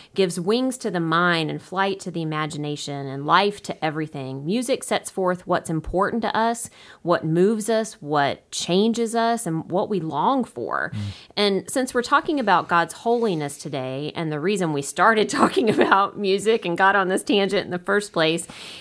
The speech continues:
Speaker 1: is that both of us grew up singing this fantastic hymn,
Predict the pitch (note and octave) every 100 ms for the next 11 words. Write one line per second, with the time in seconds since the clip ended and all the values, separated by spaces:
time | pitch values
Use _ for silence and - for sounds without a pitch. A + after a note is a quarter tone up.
0 | - A#3 A#3 A#3 A3 - E3 F#3 A#4 D4+
1 | A3 F3 A#3 C4 - - G#3+ A3+ A3+ G3+
2 | F#3 F3+ F3+ F3+ - - G#3 F#3+ F3+ F#3+
3 | A3+ A#3+ G#3 - G3 G3+